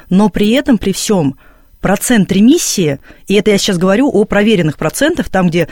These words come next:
центры действительно отзванивают своим, э, воспитанникам, во-, своим выпускникам. А эти воспитанники через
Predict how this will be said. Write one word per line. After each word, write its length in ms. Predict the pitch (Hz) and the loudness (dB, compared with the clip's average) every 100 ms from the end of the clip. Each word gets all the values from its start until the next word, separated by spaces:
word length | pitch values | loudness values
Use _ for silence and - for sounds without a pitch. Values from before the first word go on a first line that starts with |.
| - - | -12 -12
центры 420 | - 214 285 254 | -2 2 2 0
действительно 640 | 185 - 214 190 180 170 - | -2 -2 -4 0 0 0 -2
отзванивают 580 | 160 139 190 196 170 | -4 0 0 2 0
своим, 420 | - 175 165 156 139 | -4 -2 0 0 -2
э, 100 | 151 | -4
воспитанникам, 720 | 156 - 254 269 240 233 208 | -4 -2 0 2 2 0 -2
во-, 120 | 151 - | -2 -2
своим 220 | 185 156 | -4 -4
выпускникам. 680 | - - 165 151 196 269 269 - - - - | -6 -8 -8 -2 0 2 0 -6 -18 -20 -8
А 220 | 165 160 170 | -2 2 2
эти 160 | 185 | 2
воспитанники 420 | 185 - 208 175 | -2 -2 -2 -4
через 140 | - | -2